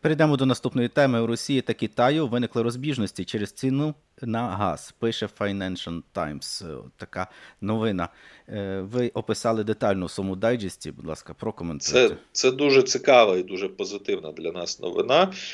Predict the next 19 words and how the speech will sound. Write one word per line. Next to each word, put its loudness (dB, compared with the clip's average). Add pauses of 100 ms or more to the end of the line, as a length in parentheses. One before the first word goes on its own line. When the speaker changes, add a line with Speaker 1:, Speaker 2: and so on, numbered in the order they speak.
(260)
Speaker 2:
Е, 6
фактично, 4
Росія 8
потрібна -2
Китаю, 6
звичайно, 2
в 0
рамках 2
боротьби 0
зі -2
Сполученими -2
Штатами 2
Америки, 4
в 2
рамках 2
геополітичної 2
поляризації 4
світу. -2
Проте, 6